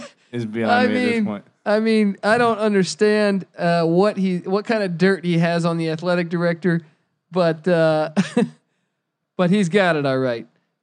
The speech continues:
Speaker 1: You sip your Mexican beer, you
Speaker 2: <laughs>
Speaker 1: shut up, you look, you don't, you don't need to look this up, all right?
Speaker 2: Speaking of flaming,
Speaker 1: Okay.
Speaker 2: if I'm lisping on the podcast right now for some reason, it's because I just ate a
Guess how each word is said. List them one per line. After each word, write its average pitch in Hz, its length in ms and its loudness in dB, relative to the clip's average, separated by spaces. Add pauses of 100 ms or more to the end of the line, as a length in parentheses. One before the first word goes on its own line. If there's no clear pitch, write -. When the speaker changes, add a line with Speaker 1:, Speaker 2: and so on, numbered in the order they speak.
(140)
Speaker 1:
You 175 120 -8
sip 247 320 -6
your 226 120 2
Mexican 185 460 0
beer, 160 320 2
you 151 220 -4
Speaker 2:
<laughs> - 0 -
Speaker 1:
shut 240 320 0
up, 220 200 2
you 156 140 0
look, 202 340 -2
you 220 100 -8
don't, 269 220 0
you 302 60 -2
don't 285 140 0
need 247 80 0
to 202 40 2
look 175 160 -2
this 151 180 -8
up, 120 180 -8
all 160 60 -4
right? 180 140 0
Speaker 2:
Speaking 220 160 0
of 185 80 -2
flaming, 175 340 0
Speaker 1:
Okay. 185 120 0
Speaker 2:
if 151 120 0
I'm 202 320 0
lisping 160 460 0
on 139 160 0
the 139 80 0
podcast 131 600 0
right 120 180 -2
now 123 200 0
for 113 100 -4
some 123 240 -2
reason, 117 260 -2
it's 113 200 -8
because 131 400 -4
I 131 180 -2
just 139 280 -4
ate 127 280 -2 (380)
a 123 300 -2